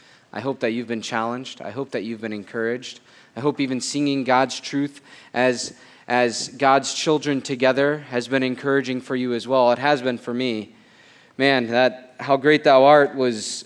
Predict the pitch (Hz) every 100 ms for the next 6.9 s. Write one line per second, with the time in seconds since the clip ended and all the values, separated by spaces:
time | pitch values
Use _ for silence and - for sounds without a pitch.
0 | - 120 135 151 151 165 143 147 127 120
1 | 147 135 131 135 135 147 151 139 123 113
2 | 113 107 104 104 - _ _ - 123 -
3 | - _ _ _ - 147 139 131 - 131
4 | 127 117 - _ _ _ - 127 123 107
5 | 104 107 - - 104 98 95 - - -
6 | - - 147 156 156 185 208 185 165